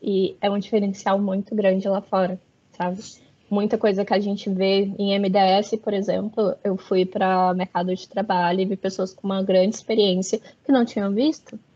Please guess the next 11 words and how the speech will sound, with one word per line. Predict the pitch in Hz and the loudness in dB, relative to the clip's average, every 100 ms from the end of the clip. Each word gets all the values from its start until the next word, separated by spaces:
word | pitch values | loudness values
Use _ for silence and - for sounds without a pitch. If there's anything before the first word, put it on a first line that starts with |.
| _ | _
que | - | -2
não | 190 | 0
tinham | 190 220 226 | 0 0 2
visto | 233 - - | 2 0 -4
pipeline, | 220 214 220 240 247 220 | -4 0 0 2 2 0
que | |
não | 180 | -4
tinham | 190 190 | -4 -2
visto | 190 202 - | 0 0 0
várias | 208 220 - | 2 2 2
coisas. | 233 185 | 2 2